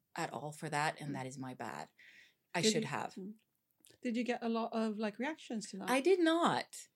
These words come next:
Speaker 1: at
Speaker 2: Mm,
Speaker 1: all,
Speaker 2: no.
Speaker 1: uh, which, I mean, is good, I
Speaker 2: Yeah.
Speaker 1: guess. But also, I, I realized this maybe in, I don't know, uh, October
Speaker 2: Mm.
Speaker 1: last year or something. And I was like, "Shit, I should have
Speaker 2: Mm.
Speaker 1: included that."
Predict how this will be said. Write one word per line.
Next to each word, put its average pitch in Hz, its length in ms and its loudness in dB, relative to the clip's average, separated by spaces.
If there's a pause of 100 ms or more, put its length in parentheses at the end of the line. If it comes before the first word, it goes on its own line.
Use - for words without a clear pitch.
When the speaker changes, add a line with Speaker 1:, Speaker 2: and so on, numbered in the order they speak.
(500)
Speaker 1:
at 208 120 6
Speaker 2:
Mm, 196 60 8
Speaker 1:
all, 214 340 6
Speaker 2:
no. 202 200 -4 (140)
Speaker 1:
uh, 170 260 4
which, 190 400 2 (400)
I 208 60 6
mean, 180 320 4 (300)
is 185 200 2
good, 185 500 4
I 185 80 4
Speaker 2:
Yeah. 175 60 2
Speaker 1:
guess. 175 500 4 (300)
But 196 160 6
also, 175 540 2 (380)
I, 196 280 -2 (200)
I 190 100 2
realized 202 680 6
this 143 220 -4
maybe 156 260 -2
in, 139 400 -6 (260)
I 156 100 -4
don't 147 180 -6
know, 135 260 -12 (240)
uh, 143 220 -8 (140)
October 151 640 -4
Speaker 2:
Mm. 139 60 -8
Speaker 1:
last - 340 -4
year 135 200 -8
or 139 60 -8
something. - 300 -10
And - 80 -16
I 165 60 -18
was - 140 -14
like, - 140 -20
"Shit, - 540 -6 (480)
I 135 160 -14
should - 340 -6
have 139 280 -10 (160)
Speaker 2:
Mm. 247 60 -6
Speaker 1:
included 131 480 -8
that." - 220 -10